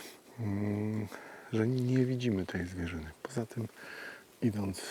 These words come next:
po tym roztapiającym się śniegu, też nas trochę słychać.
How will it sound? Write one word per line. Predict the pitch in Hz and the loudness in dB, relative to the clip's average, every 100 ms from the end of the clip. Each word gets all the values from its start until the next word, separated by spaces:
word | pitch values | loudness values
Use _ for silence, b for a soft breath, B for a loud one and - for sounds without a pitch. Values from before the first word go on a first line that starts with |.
| - | -6
po | - | -4
tym | - - 92 98 | -4 0 2 4
roztapiającym | 95 - - 92 92 - 95 | 2 2 2 4 4 2 0
się | - - | 0 0
śniegu, | - - 85 104 113 B B B B B - | 0 -2 -4 -4 -10 B B B B B -4
też | 127 113 - | -2 -2 -2
nas | 104 101 | -2 -2
trochę | - 117 - 120 | -2 -4 -2 -6
słychać. | - - 85 87 | -4 -4 -4 -8